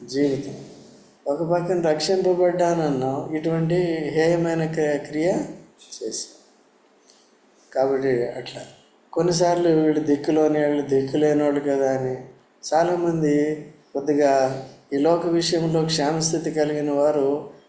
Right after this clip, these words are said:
అలాగే అన్యాయం కూడా చేస్తూ ఉంటారు. ఈవెన్ సంఘాల్లో కూడా జరుగుతూనే ఉంటుంది. కాబట్టి మనము ఒకవేళ ఎవ-, క్షేమస్థితిలో ఉన్నవారు కొద్దిగా బలహీనులైన వారిని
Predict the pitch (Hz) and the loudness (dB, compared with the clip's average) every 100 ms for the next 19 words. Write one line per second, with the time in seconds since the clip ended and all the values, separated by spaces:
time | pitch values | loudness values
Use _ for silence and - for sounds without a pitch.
0 | _ _ 139 165 156 139 160 185 196 190 | _ _ -2 0 2 2 2 2 2 2
1 | 180 180 180 143 135 - 131 117 101 107 | 2 -2 -2 -2 -2 -6 -6 -6 -10 -12
2 | - _ _ - 180 180 - 143 180 185 | -16 _ _ -4 -2 0 0 0 2 2
3 | 175 175 175 160 143 143 139 147 139 120 | 2 0 -2 0 0 0 -4 -6 -6 -8
4 | 113 - - _ _ _ _ _ _ _ | -10 -16 -20 _ _ _ _ _ _ _
5 | _ _ _ _ - 147 160 160 151 135 | _ _ _ _ -2 0 0 0 -2 0
6 | 131 156 190 143 143 202 - - - _ | 2 2 2 2 0 -4 -12 -18 -20 _
7 | 135 147 170 170 156 151 147 139 139 123 | -4 0 2 4 4 4 4 4 2 0
8 | 127 127 - - 143 165 165 180 160 156 | -6 -10 -8 0 2 2 0 0 0 2
9 | 151 147 143 143 139 185 - - - _ | 2 2 2 2 0 -2 -8 -16 -20 _
10 | _ _ 135 131 139 131 135 147 160 175 | _ _ -8 -4 -2 0 0 0 2 2
11 | 165 156 151 143 139 135 147 131 127 | 2 2 2 2 0 0 -4 -4 -8